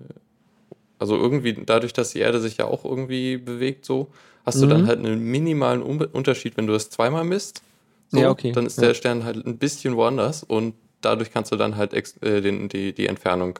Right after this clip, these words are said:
Speaker 2: Ja,
Speaker 1: extrapolieren.
Speaker 2: klar, so stereoskopisch halt.
Speaker 1: Genau.
Speaker 2: Mhm.
Speaker 1: Oh, dafür ist das gut und, äh,
Speaker 2: Wahrscheinlich kann man dann auch wieder irgendwie rausfinden, wo irgendwie besonders hohe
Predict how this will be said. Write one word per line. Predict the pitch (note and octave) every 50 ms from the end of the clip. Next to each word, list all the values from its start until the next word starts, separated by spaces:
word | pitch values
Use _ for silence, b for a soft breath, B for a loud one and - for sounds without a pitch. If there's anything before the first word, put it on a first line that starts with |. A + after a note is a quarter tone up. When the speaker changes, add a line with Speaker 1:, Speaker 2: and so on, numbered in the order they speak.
| _ _ _
Speaker 2:
Ja, | -
Speaker 1:
extrapolieren. | F#2+ - - - - B2+ -
Speaker 2:
klar, | C3+ B2+ A#2+ A#2
so | A#2+ B2
stereoskopisch | B2+ - - C#3 C3+ B2+ B2+ B2+ B2+ B2+ - - C3 B2 - B2 A#2 A#2
halt. | B2+ A#2 G#2+ A2 A2 -
Speaker 1:
Genau. | G2+ F#2 F#2 F2+ F2+ - B B B B B B B
Speaker 2:
Mhm. | - B2+ B2+ B2+ B2+ C3+ E3+ F#3+ _ _ _ _ _ _ _ _ _ _ _ _ _ _ _ _ _ _ _ _ -
Speaker 1:
Oh, | - G2+ - - B B B B B
dafür | - A2+ A2 - - B2
ist | - - - -
das | A#2 A2+ A2 - -
gut | A2+ A2+ A2+ A2 -
und, | - - G2+ G2 G2 F#2+ F#2+ F#2+ F#2+ G2 - - -
äh, | F#2+ F#2+ F#2 F#2 F#2+ F#2 F#2 F#2 F#2 F#2 - -
Speaker 2:
Wahrscheinlich | C3 C3 D3 D3+ D#3 -
kann | - E3
man | E3 D#3+
dann | D#3+ E3
auch | E3+ E3+ -
wieder | F#3 E3+ E3 D#3+ D#3 D3+
irgendwie | D3 D#3+ E3 E3+ E3+ D#3
rausfinden, | D3+ D3+ D3+ D#3+ F3 - - - D#3+ D#3+ E3 E3 D#3+ D#3 D3+ D#3 D#3+ B B B B B
wo | C#3+ C#3 D3 D#3+ D#3 -
irgendwie | C#3+ D3+ D3+ D3 C#3+ D3+ D3 C#3+ C#3+ C#3+ D3 C#3+
besonders | C#3 C#3 C#3 C3+ C#3 C#3 C#3 C3+ C3 B2+ B2 - -
hohe | E3 E3+ E3 D#3+ D#3+ D#3+